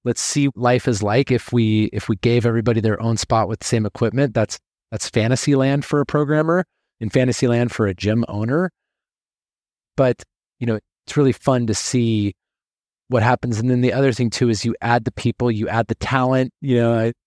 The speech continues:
rotations, everybody's squatting together, three, two, one lift, and what that looks like with heavy weight, not, not just small weight. I'm talking big weight. And then they all get in their runner at the same time and they start legging it out. I mean, that shit just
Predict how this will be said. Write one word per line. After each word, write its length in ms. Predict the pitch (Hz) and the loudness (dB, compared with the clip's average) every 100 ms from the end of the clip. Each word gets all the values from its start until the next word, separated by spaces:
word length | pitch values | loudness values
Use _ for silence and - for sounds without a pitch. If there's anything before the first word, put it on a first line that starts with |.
| _ - | _ -6
rotations, 1000 | 110 110 - 113 135 120 139 120 123 - _ _ _ - | -2 -2 -2 0 2 2 0 -2 -4 -8 _ _ _ -4
everybody's 560 | 131 131 117 120 107 | 0 0 2 0 0
squatting 640 | - - - 113 120 123 127 | -2 -6 -2 -2 0 0 -2
together, 480 | 120 127 120 120 | 0 0 2 0
three, 400 | 110 - 143 127 | -2 -2 0 0
two, 280 | 117 - 131 | 0 0 0
one 400 | 117 123 131 120 | 0 -2 0 0
lift, 460 | 120 127 123 120 - | 0 2 2 0 -4
and 120 | 123 | -2
what 160 | 123 - | -2 0
that 220 | 117 - | -2 0
looks 320 | 123 120 - | -2 -2 -4
like 300 | 131 117 - | -2 -2 -2
with 160 | 104 - | -8 -4
heavy 380 | 135 127 127 | -2 0 -2
weight, 500 | 110 113 113 120 123 | -6 -10 -2 0 0
not, 200 | 170 226 | 0 0
not 200 | 214 254 | 2 0
just 340 | 185 139 - - | 0 -4 -4 -10
small 300 | 160 156 143 | -2 0 0
weight. 100 | 117 | -2
I'm 140 | 135 | -2
talking 260 | 151 156 110 - | -2 -2 -4 0
big 200 | 170 135 | 0 0
weight. 360 | 131 131 131 _ _ _ _ - | 0 0 0 _ _ _ _ -6
And 120 | 147 | -2
then 100 | 123 | -2
they 160 | 117 113 - | -2 -4 0
all 200 | 147 139 | 2 2
get 140 | 135 | 0
in 140 | 127 123 | 0 0
their 120 | 120 | 0
runner 300 | 127 127 123 | 2 2 0
at 120 | 123 | -2
the 80 | 120 | -2
same 260 | 131 120 | 0 0
time 320 | 120 127 120 117 | 0 0 0 -2
and 80 | |
they 100 | 113 | -2
start 320 | 113 139 117 110 | -2 0 0 0
legging 380 | 120 120 120 | 0 2 0
it 120 | 117 110 | 0 0
out. 240 | 110 110 | 0 0
I 100 | 117 | -2
mean, 200 | 120 113 | -2 0
that 180 | 123 - | 0 0
shit 240 | - 139 | 0 -2
just 240 | - 98 | 0 -4